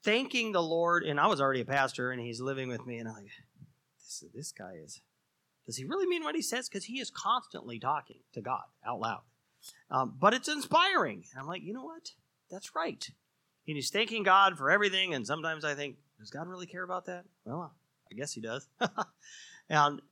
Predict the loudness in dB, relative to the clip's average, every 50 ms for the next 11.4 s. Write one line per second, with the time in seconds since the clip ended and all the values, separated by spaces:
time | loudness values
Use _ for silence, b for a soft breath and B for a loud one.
0 | _ _ 0 4 4 6 6 4 4 4 6 8 8 8 8 8 10 12 12 12
1 | 12 12 10 4 2 0 0 0 0 2 0 0 -2 -4 -2 0 0 0 2 0
2 | 0 0 0 -2 -2 -2 -4 -4 -6 -4 -4 -4 -4 -4 -2 -2 0 0 0 0
3 | 0 0 2 2 2 4 4 4 2 2 0 -2 -2 -2 -4 -2 -2 -2 -2 0
4 | -2 -2 0 0 0 0 0 0 0 0 2 2 2 2 0 -4 _ _ _ _
5 | _ _ _ 2 6 6 8 10 10 8 8 6 4 2 0 -2 0 0 0 2
6 | 0 -2 -4 -8 -16 -20 _ _ _ _ _ _ _ _ _ _ _ -6 -2 0
7 | 0 0 0 0 -2 -2 -6 -8 -10 -6 -4 0 2 2 2 2 0 -4 -16 _
8 | _ _ _ -8 2 8 10 10 10 10 8 4 2 -2 -12 _ _ _ _ _
9 | _ _ _ _ _ -2 -2 -2 -2 0 2 4 4 4 4 0 -2 -4 -4 -4
10 | -4 -2 0 0 0 0 0 -2 -4 -6 -6 -8 -8 -8 -6 -8 -8 -8 -4 -2
11 | 0 2 2 2 0 -2 -6 -10